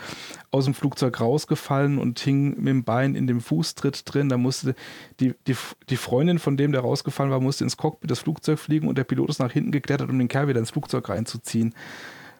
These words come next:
Ähm, und, und, und solche, solche Geschichten. Und es wäre so schade, wenn, wenn dieser Flieger quasi nur irgendwo dann, äh, in, in, in einem, äh, äh, in der Schrottpresse landet.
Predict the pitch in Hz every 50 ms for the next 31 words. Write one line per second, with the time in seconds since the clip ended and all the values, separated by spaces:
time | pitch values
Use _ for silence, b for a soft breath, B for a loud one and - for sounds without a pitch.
0 | B _ - - 135 120 120 120 117 120 120 120 - - - _ - _ _ -
1 | 147 135 - - 143 - - - 151 - 135 135 156 175 - - 156 151 - -
2 | 143 131 131 147 151 - 151 139 123 - - 156 160 - - - 131 120 120 120
3 | - - - 127 - - 123 131 120 123 117 - 135 151 151 - - 131 131 139
4 | 139 135 131 123 123 123 123 123 120 120 117 120 120 127 139 143 135 - - 131
5 | 127 127 131 - - 123 117 123 120 127 123 123 127 123 - - 123 120 127 123
6 | - - 123 120 123 117 120 120 120 - - 123 117 117 120 123 127 B B B
7 | B B B B B B - 123 120 123 123 - 123 120 117 117 120 117 - -
8 | - 120 117 120 120 117 120 127 135 131 123 120 120 120 - b b b b b
9 | b b b b b - 196 - 135 143 147 127 123 - - 135 135 - - -
10 | 127 123 120 - 117 117 113 113 127 139 156 - -